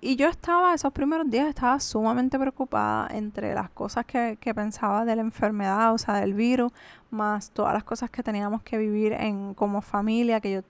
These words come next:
estaba al cien por ciento al frente de mi familia, de no saber si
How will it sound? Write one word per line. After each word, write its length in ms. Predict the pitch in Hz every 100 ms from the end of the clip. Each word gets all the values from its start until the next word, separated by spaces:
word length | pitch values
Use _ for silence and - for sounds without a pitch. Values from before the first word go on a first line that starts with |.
| -
estaba 320 | 185 - 202
al 100 | 208
cien 240 | - 220
por 160 | 247 247
ciento 320 | - 220 220
al 80 | 202
frente 380 | - 214 220 220
de 80 | 208
mi 100 | 220
familia, 440 | - 214 226 220
de 120 | 220
no 140 | 208 214
saber 480 | 233 220 233 262
si 280 | 269 - 240